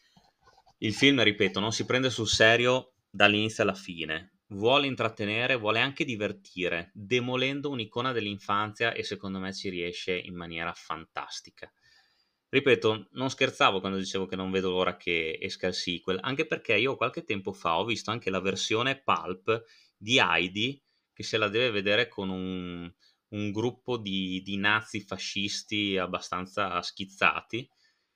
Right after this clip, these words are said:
e lei, insomma, è sexy, è cattivissima, spara meglio di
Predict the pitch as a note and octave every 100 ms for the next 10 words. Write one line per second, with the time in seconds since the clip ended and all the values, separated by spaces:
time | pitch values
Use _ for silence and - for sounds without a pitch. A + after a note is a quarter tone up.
0 | _ _ - A#2+ A2 F#2+ G#2+ G#2+ F#2+ G2+
1 | F2+ E2+ E2 - F#2+ - G#2+ G2 - -
2 | G#2+ G#2 F2+ - - G2+ F#2+ F#2+ - F#2
3 | F#2 F#2 F#2 - - F#2+ F#2+ F#2 F#2+ F#2
4 | F2 F2 F2 E2+ E2 D#2+ E2